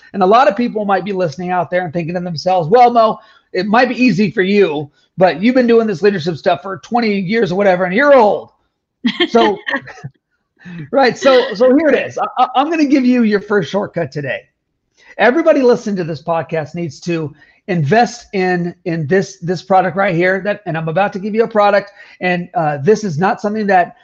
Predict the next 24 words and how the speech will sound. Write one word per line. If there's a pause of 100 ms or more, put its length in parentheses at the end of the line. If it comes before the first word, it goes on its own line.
(160)
that,
uh,
I
get
any
money
or
royalties
for.
I
pay
for
it
just
like
you
do.
I
go
to
the
website
just
like